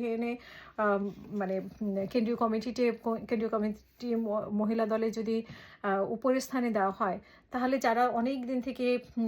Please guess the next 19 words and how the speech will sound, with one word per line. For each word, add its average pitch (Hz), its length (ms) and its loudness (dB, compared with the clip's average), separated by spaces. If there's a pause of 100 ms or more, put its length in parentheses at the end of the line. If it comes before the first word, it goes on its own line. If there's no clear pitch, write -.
মহিলা 220 280 2
দলে 220 220 2 (100)
আছেন, 214 360 -4 (380)
অনেক 233 240 2
দিন 233 140 0
থেকে 240 160 -2 (100)
কষ্ট 214 220 -2
করতেছেন, 226 380 -4
অনেক 220 320 0
যোগ্য, 220 320 -2 (640)
তারা 254 240 4
কিন্তু 262 260 -4
আসলে 247 220 -2
উ-, 233 260 0
আগ্রহ 208 340 0 (100)
হারিয়ে 233 380 2
ফেলবে। 220 360 -2
আর 208 240 -2
এগুলো, 220 340 -2